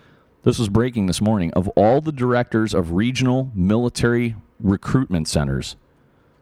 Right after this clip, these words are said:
saying that the system, quote, "should be run by people who know exactly what war is,"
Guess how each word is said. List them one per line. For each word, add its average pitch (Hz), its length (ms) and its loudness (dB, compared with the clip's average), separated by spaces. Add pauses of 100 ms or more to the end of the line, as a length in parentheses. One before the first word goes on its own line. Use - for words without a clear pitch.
(460)
saying 156 500 0
that 143 120 -4
the 120 100 2
system, 151 480 -2
quote, 156 480 0
"should 92 360 0
be 92 160 2
run 90 340 2
by 82 180 0
people 82 500 -2
who 85 100 0
know 85 320 0
exactly 82 580 0
what 85 300 -2
war 85 480 0
is," 80 500 0